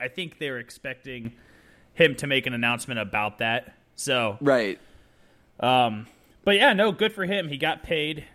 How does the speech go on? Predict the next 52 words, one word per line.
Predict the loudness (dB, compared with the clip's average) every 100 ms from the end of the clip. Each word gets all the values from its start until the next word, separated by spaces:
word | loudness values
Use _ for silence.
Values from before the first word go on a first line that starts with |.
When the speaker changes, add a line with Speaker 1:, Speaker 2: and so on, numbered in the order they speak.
| -8
Speaker 1:
He's | -4
a | -2
great | 4 4 4
player. | 4 6 6 4 0 -12 -16 0
Speaker 2:
Yeah. | 6 6 6
Speaker 1:
Um, | 0 -10 0
I | 2
think | 4 4 4 0
him | 0 2
and | 2
Russell | 0 0 0
Westbrook | 0 -2 0 0 0 -4 -18 _ _ -8
team | -4 0
up | -2 -2
together | 0 2 2 0 -2 -2
very | 2 2
nicely, | 4 2 2 0 0
so | 2 4 6 4
I | 2
think | 0 -2
it's | -2
a | -4
good | -2 -4
fit | -2 -4
for | -2 -4
him | -4
there. | -6 -6 -10 _ _ -20 -20 -18 -10
Speaker 2:
Yeah, | -4 -4 0
yeah, | 2 4
you | 4 4
know, | 4
it | 4 4
is, | 2 4
uh, | 4 6 4 2
it | 0 2
is | 0 0
interesting. | 0 0 2 0 0 0 2
I, | 2 0
I | -2
think | 0
there's | 2 2
a | 2
few | 2
factors | 2 4 2 2 0
that | 0
go | 2 4
into | 2 2
this. | 0 -2 -2
One, | 2 4 4
I | 4 2
was | 2 0
surprised | -4 -2 0 2 2 0 -4 -12